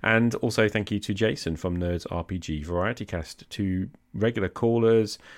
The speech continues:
and two great guys. Thank you. I'm not,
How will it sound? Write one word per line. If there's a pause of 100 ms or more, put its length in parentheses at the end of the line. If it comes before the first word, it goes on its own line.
(520)
and
two
great
guys. (240)
Thank
you.
I'm
not,